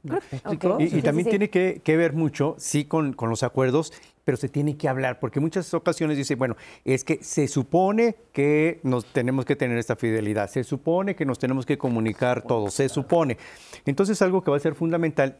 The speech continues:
Speaker 3: dejar esas suposiciones y más bien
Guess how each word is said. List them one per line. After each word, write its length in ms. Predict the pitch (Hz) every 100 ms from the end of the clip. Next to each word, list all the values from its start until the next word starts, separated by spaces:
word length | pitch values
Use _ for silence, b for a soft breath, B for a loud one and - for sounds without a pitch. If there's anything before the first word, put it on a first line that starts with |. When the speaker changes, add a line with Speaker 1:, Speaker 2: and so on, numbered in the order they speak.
| _
Speaker 3:
dejar 500 | 127 127 117 139 147
esas 220 | 147 160
suposiciones 840 | 175 160 160 180 - 156 147 156 -
y 80 | 127
más 220 | 120 139 143
bien 200 | 143